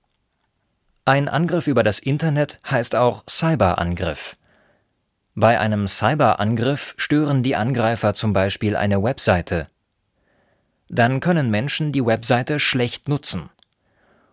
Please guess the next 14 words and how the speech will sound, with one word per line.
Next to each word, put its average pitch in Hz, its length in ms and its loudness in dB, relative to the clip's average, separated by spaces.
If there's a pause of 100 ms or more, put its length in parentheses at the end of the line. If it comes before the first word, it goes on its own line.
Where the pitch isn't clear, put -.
(120)
Oder 170 400 2
die 143 220 -2
Angreifer 117 560 -2
stehlen 139 500 0
über 107 240 -2
das - 200 0
Internet 117 600 -4
Daten 104 420 0
von 98 220 -2
Menschen. 95 440 -2 (500)
Zum 98 180 -2
Beispiel 90 600 0 (240)
E-Mail-Adressen, 107 1120 0 (600)
Kontonummern, 98 920 0